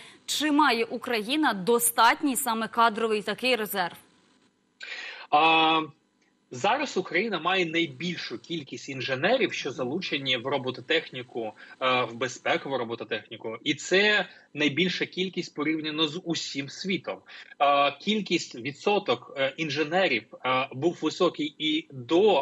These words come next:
Speaker 2: е, початку війни в дві тисячі чотирнадцятому році, а зараз він однозначно б'є всі рекорди, і в нас є цей інженерний потенціал. Тим не менш, людей не вистачає. Потрібно постійно вчити нових. Навколо цього створюються школи,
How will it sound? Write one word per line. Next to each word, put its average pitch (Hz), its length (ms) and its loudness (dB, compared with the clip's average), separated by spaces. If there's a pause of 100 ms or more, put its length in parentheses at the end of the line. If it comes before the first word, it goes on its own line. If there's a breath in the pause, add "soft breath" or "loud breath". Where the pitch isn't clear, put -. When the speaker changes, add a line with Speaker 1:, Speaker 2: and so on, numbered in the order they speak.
(120)
Speaker 2:
е, 175 320 4
початку 143 420 -4
війни 135 320 -6
в 117 60 -10
дві 113 140 -6
тисячі - 480 -10
чотирнадцятому 131 640 -6
році, 107 300 -2 (240 loud breath)
а 131 140 2
зараз 156 460 2
він 131 140 -2
однозначно 127 640 -4
б'є 113 380 -2
всі 139 300 -4
рекорди, 156 540 -2 (280 loud breath)
і 147 100 2
в 139 80 -4
нас 151 280 -4
є 151 360 -2
цей 143 300 -4
інженерний 113 520 -6
потенціал. 113 540 -6 (360 loud breath)
Тим 202 200 4
не 247 100 2
менш, 156 480 -2
людей 135 560 0
не 127 120 -6
вистачає. 113 580 -6
Потрібно 131 560 -2
постійно 143 600 0
вчити 127 640 0
нових. 131 500 2
Навколо 127 500 -2
цього 139 340 0
створюються 120 600 0
школи, 110 460 2